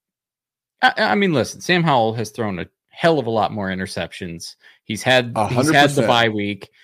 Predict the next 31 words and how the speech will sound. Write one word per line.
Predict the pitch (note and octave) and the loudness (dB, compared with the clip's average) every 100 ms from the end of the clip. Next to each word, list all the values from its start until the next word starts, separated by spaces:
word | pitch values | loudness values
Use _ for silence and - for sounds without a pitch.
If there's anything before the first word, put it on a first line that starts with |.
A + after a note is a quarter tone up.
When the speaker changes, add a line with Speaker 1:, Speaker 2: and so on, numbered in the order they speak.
| _ _ _ | _ _ _
Speaker 1:
So, | - F3 | 2 2
you | F3 F3 | 4 2
know, | D#3 | 2
he, | F#3+ | 0
he's | F3+ E3+ F3 | -2 -2 0
not | F#3 F#3 - | 2 0 0
on | D#3+ C#3+ | -4 -4
the | |
same | A#2+ C#3 C3+ A#2 G#2+ _ _ _ - | -6 -4 -4 -4 -6 _ _ _ -2
level | G3 C#3+ F2 | -2 0 -4
as | E2+ - _ _ - | -4 -10 _ _ -14
C | - E3 | -6 -6
J. | C3+ D#2+ G2 _ _ _ _ _ _ _ _ _ - - - | -4 -8 -10 _ _ _ _ _ _ _ _ _ -20 -20 -6
Um, | D3 C3 G#2+ F#2+ - _ _ _ _ _ - | -2 -2 -2 -8 -12 _ _ _ _ _ 2
but | A3+ C#3 - _ _ _ _ _ _ _ _ | 4 4 -2 _ _ _ _ _ _ _ _
he | C#3 | -6
should | - F#3+ | -2 -2
at | - | -2
least | A2+ F#3 - | -6 -8 -10
be | F#2+ | -10
talked | - B2 - | -4 -4 -6
about. | - - - - _ _ _ _ | -12 -12 -14 -18 _ _ _ _
And | B2 | -4
I | C3+ | -4
feel | - F3+ G3 | -2 0 2
like | D3+ | 0
he | - F#3 F#3+ | -2 -4 -4
is | A#2+ | -4
cast | - B2 C3 B2 - | -6 -2 0 0 0
off | A2 G2+ F#2+ - - | 2 2 0 -6 -6
into, | A#2+ A2+ - A2+ A2 G#2 G2 | -4 -4 -4 -4 -2 -4 -8